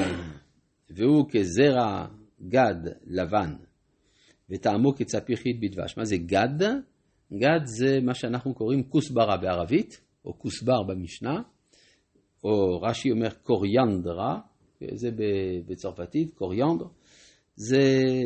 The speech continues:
לבן, וזה עגול, וטעמו כצפיחית בדבש. זאת אומרת שהוא, אה, מעודן. עכשיו, הדבר שהוא מעודן, זה אנחנו נראה בפרשת בעלותך, כשנגיע בעזרת השם,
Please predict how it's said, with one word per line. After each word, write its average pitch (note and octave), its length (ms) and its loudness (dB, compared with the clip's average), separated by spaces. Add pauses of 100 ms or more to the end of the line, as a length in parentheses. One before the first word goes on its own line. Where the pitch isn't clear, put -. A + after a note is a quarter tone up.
(160)
לבן, G#2 300 4 (540)
וזה A#2+ 220 2
עגול, B2+ 340 2 (460)
וטעמו E3 840 2 (300)
כצפיחית A#2 880 -2 (300)
בדבש. - 600 -12 (1120)
זאת G#2 100 -8
אומרת A#2+ 180 2
שהוא, B2+ 400 2 (260)
אה, F#2 60 -4 (340)
מעודן. A2 580 6 (760)
עכשיו, - 220 -8 (100)
הדבר G#2 340 2
שהוא A2+ 400 2
מעודן, D3 680 2 (800)
זה B2+ 240 0
אנחנו C3 260 2
נראה B2 220 2
בפרשת G#2 560 -2
בעלותך, G#2 540 2
כשנגיע A2+ 440 -4
בעזרת A#2+ 320 -4
השם, F3 400 0